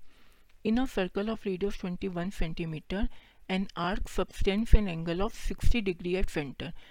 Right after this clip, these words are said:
Find the length of the arc. सबसे पहले फिगर में हम देखेंगे क्या गिवन है हमें। ये मेरा एक सर्कल है जिसका ये सेंटर पॉइंट है O, ठीक है। अब एक आर्क है जो कि यहाँ पे एंगल बना रही है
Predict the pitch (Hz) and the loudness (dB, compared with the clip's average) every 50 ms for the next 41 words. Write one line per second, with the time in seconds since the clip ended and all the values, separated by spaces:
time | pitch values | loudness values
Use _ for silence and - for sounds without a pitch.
0 | - - - - - 185 180 185 202 208 202 190 202 214 214 175 165 165 170 - | -20 -20 -16 -6 -2 0 0 0 0 0 0 0 0 0 0 0 -2 -4 -4 -4
1 | - 160 139 - - - - - - - - - - - - _ - - _ - | -6 -6 -6 -8 -10 -12 -12 -12 -12 -12 -14 -14 -14 -16 -20 _ -20 -20 _ -20
2 | - - - - 190 - - - 226 - 226 208 196 208 - 208 190 190 190 190 | -18 -8 -6 -6 -4 2 4 4 4 4 2 -2 -2 -2 -2 -2 -2 -2 -2 -2
3 | 202 208 208 208 202 190 - 175 170 - 185 170 175 190 202 214 - 190 170 175 | -2 -2 -2 -2 -4 -4 -4 -6 -6 -6 -6 -6 -4 -6 -6 -4 -4 -4 -4 -4
4 | 180 180 180 175 170 170 180 180 165 170 190 226 254 - - - - - - - | -4 -6 -6 -6 -6 -6 -6 -6 -6 -6 -6 -6 -6 -8 -12 -20 -20 -20 -20 -20
5 | - _ _ _ - 190 180 214 233 247 240 220 196 190 202 208 - 226 220 - | -20 _ _ _ -10 -6 -2 0 0 2 2 2 0 0 -2 -2 -2 -2 -4 -4
6 | - - - 165 165 - - 208 202 208 202 202 214 240 - - - - - - | -2 0 0 0 0 0 -2 -2 -2 0 0 -2 -2 -4 -6 -8 -10 -14 -10 -4
7 | 190 190 - - - 220 226 220 220 226 - - 190 175 170 - 196 202 202 - | 0 2 2 2 2 2 0 0 0 -2 0 -2 -2 -2 -2 -2 -4 -4 -2 -2
8 | 196 170 160 165 165 - 202 208 247 254 - - - - - _ - - 160 160 | -2 -2 -2 -2 -4 -4 -4 -4 -4 -4 -8 -12 -20 -20 -20 _ -2 0 0 0
9 | - - - - - - - - - - - - - 214 - 240 254 - - - | 0 -2 -8 -10 -12 -16 -20 -20 -18 -14 -8 -6 -4 -2 -2 -2 -4 -4 -8 -20
10 | - - - - - - - 240 247 - - - - 202 214 226 - - - - | -20 -20 -20 -20 -6 -2 0 0 0 0 -4 -4 0 0 0 0 -2 -6 -16 -20
11 | - - - 170 180 185 190 220 233 - - 202 165 160 170 214 240 - - - | -14 -6 -2 0 2 2 2 0 0 -2 0 0 2 2 2 0 -2 -2 -4 -6
12 | _ _ _ _ _ - - - _ - - - - 175 196 202 202 - 240 233 | _ _ _ _ _ -20 -20 -20 _ -20 -16 -12 -4 0 0 2 2 2 0 0
13 | 226 208 202 190 180 - 220 214 - - 185 180 175 175 185 202 208 196 196 185 | 0 0 0 -2 0 0 -2 -2 -2 -2 -2 -2 -2 0 0 0 0 0 0 0
14 | 180 165 160 160 165 170 180 202 220 262 | 0 -2 -2 -2 -2 -2 -2 -2 -4 -4